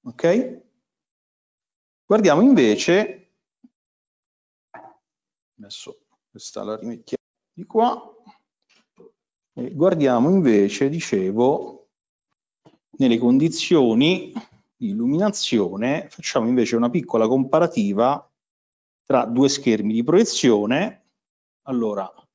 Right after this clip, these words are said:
stiamo utilizzando adesso, adesso metto un po' di lato, vediamo Franco se riesci a inquadrarlo, qui c'è un benq seimila, non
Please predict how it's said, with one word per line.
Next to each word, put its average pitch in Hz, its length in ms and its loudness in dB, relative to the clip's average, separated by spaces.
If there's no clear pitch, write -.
stiamo 139 280 2
utilizzando 135 640 4
adesso, 117 520 0
adesso - 220 -16
metto - 220 -20
un - 80 -20
po' 110 120 -14
di 110 140 -20
lato, - 480 -16
vediamo 120 320 -12
Franco 135 360 -10
se 113 120 -6
riesci 120 680 -4
a 131 80 -6
inquadrarlo, 170 560 2
qui 147 140 -2
c'è 120 280 2
un 113 560 -2
benq 113 1000 0
seimila, 127 600 2
non - 200 -20